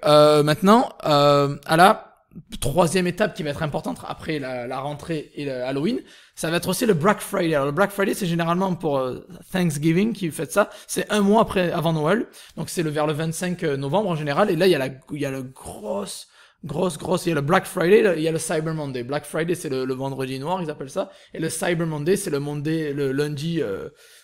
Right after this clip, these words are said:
euh, électrique, <laughs> ou je sais pas ce que vous voulez, enfin, bref, on s'en fout de la traduction, ce qui compte, c'est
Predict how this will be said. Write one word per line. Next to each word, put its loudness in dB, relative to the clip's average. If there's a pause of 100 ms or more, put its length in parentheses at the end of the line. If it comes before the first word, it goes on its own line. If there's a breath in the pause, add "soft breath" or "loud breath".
(160)
euh, -6
électrique, -4 (120)
<laughs> -12
ou 6
je 6
sais 0
pas 2
ce -10
que 0
vous 2
voulez, 4
enfin, -4 (560 loud breath)
bref, -6
on -8
s'en -4
fout -10
de 0
la 4
traduction, -2
ce -2
qui -8
compte, 0
c'est 4